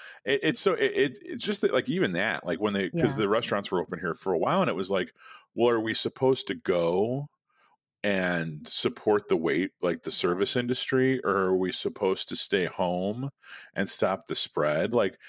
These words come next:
Speaker 1: is it like, "Fuck you if you don't help the waiters," or is it like, "Fuck you if you," it, it just seems like no matter what side, no matter what you do, you're gonna find some segment that thinks you're a dick for it. So, like, whatever,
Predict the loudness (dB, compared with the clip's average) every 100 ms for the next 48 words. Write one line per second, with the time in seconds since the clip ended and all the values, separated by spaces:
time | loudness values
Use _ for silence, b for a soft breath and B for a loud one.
0 | B -2 0 2 0 0 -2 -2 -2 -2
1 | 0 0 -2 0 0 0 -2 0 -4 -2
2 | -2 0 0 0 2 2 2 0 0 0
3 | 0 -2 -2 -2 0 0 -2 -4 -2 -4
4 | B B -4 -4 -4 -2 0 0 2 2
5 | 2 2 2 2 2 2 2 2 0 2
6 | 0 -2 -4 -2 2 2 2 0 -4 -4
7 | -4 -2 -2 -2 -2 -2 -2 -2 -4 -2
8 | -2 -2 -2 -6 -6 _ b b b b
9 | b _ -4 -2 -2 0 0 0 0 -2
10 | -4 -4 -2 -2 -4 -2 0 0 0 0
11 | 0 0 -6